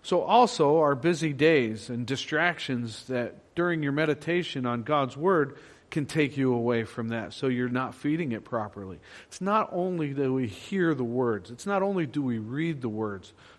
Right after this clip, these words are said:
do we understand, are we applying them and living them out? The devil knows that if he can distract you, if he can take you away, then it will keep you from winning others.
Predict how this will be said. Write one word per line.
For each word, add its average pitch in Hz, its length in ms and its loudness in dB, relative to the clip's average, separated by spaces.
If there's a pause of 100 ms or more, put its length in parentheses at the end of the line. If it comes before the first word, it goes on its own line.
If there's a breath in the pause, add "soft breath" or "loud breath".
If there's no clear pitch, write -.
do 139 100 0
we 131 160 2
understand, 131 1000 -2
are 123 200 -2
we 123 320 -2 (220 loud breath)
applying 131 680 -2
them 110 360 -4 (100)
and 107 480 -6
living 123 380 -2
them 113 200 -2
out? 113 300 -2 (1000 loud breath)
The 170 100 0
devil 208 360 6
knows 220 360 6
that 170 160 4
if 175 140 2
he 208 140 4
can 185 200 -2
distract 185 600 -2
you, 143 220 -2 (160)
if 127 140 -8
he 208 120 0
can 180 160 -2
take 196 300 0
you 165 120 0
away, 151 540 2 (540 loud breath)
then 147 640 2 (540)
it 220 160 8
will 175 140 2
keep 175 300 -4
you 180 100 -2
from 170 240 -6
winning 180 300 -2
others. 202 420 -6